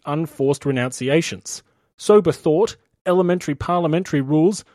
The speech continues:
would have prevented some of the decrees of that night. But even when all allowance is made,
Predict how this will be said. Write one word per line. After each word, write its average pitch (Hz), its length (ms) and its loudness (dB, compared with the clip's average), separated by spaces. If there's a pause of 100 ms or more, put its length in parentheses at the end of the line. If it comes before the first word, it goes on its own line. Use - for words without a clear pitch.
(120)
would 156 100 4
have 180 120 0
prevented 202 500 0
some 196 280 -2
of 180 120 -6
the 175 80 0
decrees 185 500 -2
of 135 80 0
that 131 200 -2
night. 156 420 -6 (480)
But 160 200 4
even 247 440 0
when 226 320 2 (200)
all 220 380 0
allowance 208 480 0
is 175 120 0
made, 143 400 -2